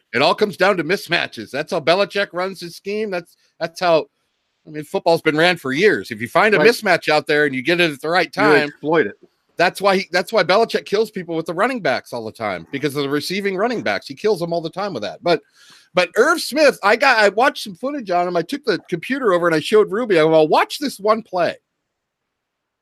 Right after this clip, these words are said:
Speaker 1: And I played it for her, and she said, "It looks like a wide receiver." So it was,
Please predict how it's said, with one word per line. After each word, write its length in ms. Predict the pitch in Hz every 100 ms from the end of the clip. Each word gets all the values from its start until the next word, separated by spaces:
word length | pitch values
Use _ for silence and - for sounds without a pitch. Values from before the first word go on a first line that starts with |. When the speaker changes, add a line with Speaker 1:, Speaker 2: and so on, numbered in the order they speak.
| _ _ _ _ _ _ _ - - - _ _ _ _ _ _
Speaker 1:
And 580 | 160 165 156 156 156 143 - - _ _ _ _ _
I 100 | 170
played 340 | 170 202 233 262
it 100 | 226
for 300 | 180 160 156
her, 60 |
and 120 | 147 147
she 100 | 202
said, 220 | - 170
"It 20 |
looks 140 | 185 208
like 100 | 202
a 60 |
wide 220 | 165 175 165
receiver." 520 | 147 190 180 85 - _ _ _ _ _ _ _ _ _ _ _ _ _ _ _ _ _ _ _ _ _ _ _ _ _ _ -
So 540 | - 143 139 131 - _ _ _ _ _ _ _ _ _ _ _
it 120 | 165 156
was, 380 | 151 139 -